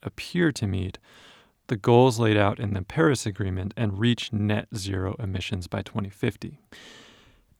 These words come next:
And the first big idea is that an oil company can still be an oil company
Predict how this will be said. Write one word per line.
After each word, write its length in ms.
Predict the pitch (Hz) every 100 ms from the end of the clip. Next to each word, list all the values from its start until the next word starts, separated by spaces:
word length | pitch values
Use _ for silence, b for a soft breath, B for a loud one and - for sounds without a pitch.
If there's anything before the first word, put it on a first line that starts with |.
| -
And 140 | 127
the 60 | 131
first 280 | 175 170
big 160 | - 131
idea 540 | 117 104 107 98 98 -
is 440 | - 110 104 98 -
that 420 | - 98 98 - -
an 140 | 110
oil 280 | - 131 156
company 420 | - 120 110 104
can 160 | 98 101
still 400 | - - 147 151
be 140 | 135
an 120 | 113 104
oil 220 | 123 120 110
company 560 | 104 92 98 95 92